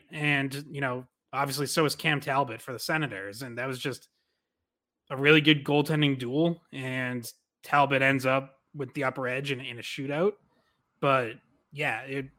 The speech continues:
was, you know, either Swayman's best or certainly one of his best games of the season. And that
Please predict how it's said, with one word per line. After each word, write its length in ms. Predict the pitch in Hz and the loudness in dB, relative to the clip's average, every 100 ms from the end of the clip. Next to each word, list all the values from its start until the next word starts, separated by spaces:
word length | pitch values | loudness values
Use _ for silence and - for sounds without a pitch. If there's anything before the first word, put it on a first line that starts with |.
| _ _ 127 | _ _ -6
was, 440 | 135 147 143 - - _ _ _ _ | 2 4 4 -2 -12 _ _ _ _
you 100 | 147 | -14
know, 180 | 117 110 117 _ | -10 -10 -12 _
either 160 | 151 131 | -10 -8
Swayman's 420 | 120 160 139 123 | -2 0 0 -2
best 340 | 113 135 139 - | -4 -2 -2 -4
or 60 | |
certainly 320 | 123 165 131 | -2 -2 -2
one 240 | 117 117 143 | -4 0 2
of 80 | 131 | 2
his 160 | 113 | -4
best 480 | - 120 113 - - _ _ _ _ _ _ _ - | -8 -8 -8 -12 -16 _ _ _ _ _ _ _ -4
games 220 | 143 151 | 0 2
of 60 | 147 | 0
the 60 | |
season. 540 | 123 - 147 156 175 160 | -2 -4 -2 2 2 2
And 200 | 127 123 | 0 -2
that 280 | 120 131 | -4 -4